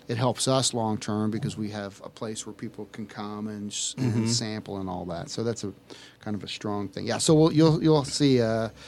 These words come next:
Speaker 1: kiflis, which are nut horns, and povatitsa, and all kinds of baked goods are sweet and savory, and,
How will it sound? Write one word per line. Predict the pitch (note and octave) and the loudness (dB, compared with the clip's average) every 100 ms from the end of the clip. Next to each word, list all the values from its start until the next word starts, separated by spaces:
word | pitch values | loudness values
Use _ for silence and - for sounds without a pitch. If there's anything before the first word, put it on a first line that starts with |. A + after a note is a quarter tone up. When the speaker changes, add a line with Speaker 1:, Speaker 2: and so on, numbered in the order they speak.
| - | -16
Speaker 1:
kiflis, | - F3 F3 D#3+ - | 2 2 4 2 4
which | C#3+ C#3+ | 0 2
are | |
nut | A#2+ C#3+ C#3+ | 4 6 6
horns, | C3+ C3+ B2+ B2 B2 A2+ | 6 6 6 4 2 0
and | A2+ A2 G#2+ - | 0 -2 -4 -4
povatitsa, | A#2 G#2+ G#2+ - A2 - A2 G#2+ A2 G#2+ | -4 -2 -4 -4 -2 -4 -4 -4 -4 -4
and | G#2 G2 - - C3+ - - - | -6 -8 -12 -2 -2 -2 -14 -8
all | A2 | -6
kinds | G#2+ A#2+ A2 G#2 | -4 -4 -4 -4
of | G#2 G2 - - | -6 -8 -14 -10
baked | B2+ A#2+ - | -4 4 4
goods | A#2+ A2+ A2 | 4 -2 -4
are | |
sweet | G2 - - B2+ A#2+ A#2 A#2 | -2 0 0 0 0 -2 -4
and | G#2+ | -8
savory, | - A#2 A2+ A2 A#2 A2 G#2+ | -6 -4 -4 -6 -6 -6 -6
and, | G2+ G2+ | -6 -8